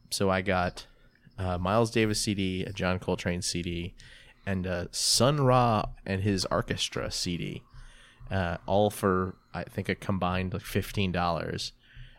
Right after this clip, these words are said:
Uh, and I, I had myself a, a, a new, uh, a new soundtrack for the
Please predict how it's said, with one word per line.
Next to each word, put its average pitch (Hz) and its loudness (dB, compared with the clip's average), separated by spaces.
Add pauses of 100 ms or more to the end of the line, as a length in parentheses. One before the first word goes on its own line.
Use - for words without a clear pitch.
(160)
Uh, 90 -2 (160)
and 90 -4
I, 87 -4
I 87 -2
had 95 -2
myself 90 -2
a, 87 0 (100)
a, 87 -2 (160)
a 90 -2
new, 95 2 (480)
uh, 90 -4 (160)
a 87 -8
new 90 -2
soundtrack 95 0
for 87 -2
the 90 -6